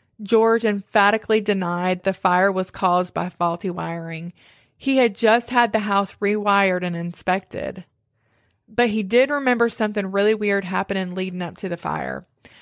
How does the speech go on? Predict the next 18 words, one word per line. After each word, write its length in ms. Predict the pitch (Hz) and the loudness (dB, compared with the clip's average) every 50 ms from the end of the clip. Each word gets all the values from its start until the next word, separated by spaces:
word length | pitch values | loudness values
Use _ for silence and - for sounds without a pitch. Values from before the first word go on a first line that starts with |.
| _ _ _ - | _ _ _ 2
Back 220 | 220 208 208 - 226 | 2 2 2 2 0
in 100 | 208 196 | 0 0
the 80 | 196 - | -2 -4
fall, 760 | _ - 220 220 240 254 247 214 190 185 180 175 185 - _ - | _ 0 4 4 6 6 6 4 4 4 2 0 -2 -4 _ -6
a 80 | 196 202 | -4 -2
man 340 | 196 190 202 233 254 262 | 0 0 2 2 0 -2
showed 240 | 247 - 247 214 196 | -2 -2 0 0 2
up 140 | 196 185 - | 2 0 -2
at 60 | 190 | -2
his 120 | 185 185 - | -4 -4 -4
house 380 | 185 175 175 175 180 180 - - | -4 -2 0 0 0 -2 -4 -6
asking 680 | - - 196 214 233 233 - - - 220 202 196 196 175 | -2 0 2 2 2 0 -4 -6 -4 -2 -2 -2 -2 -2
if 140 | 185 190 - | -4 -6 -4
he 140 | 214 214 208 | -4 -2 0
had 180 | 208 196 196 | 2 2 2
any 200 | 180 180 190 196 | 0 -2 -4 -6
hauling 500 | 180 - 240 262 294 294 277 226 202 185 | -2 0 2 4 4 4 2 0 -2 -2
work 420 | 180 - - - - - - - | -4 -4 -4 -6 -6 -8 -12 -20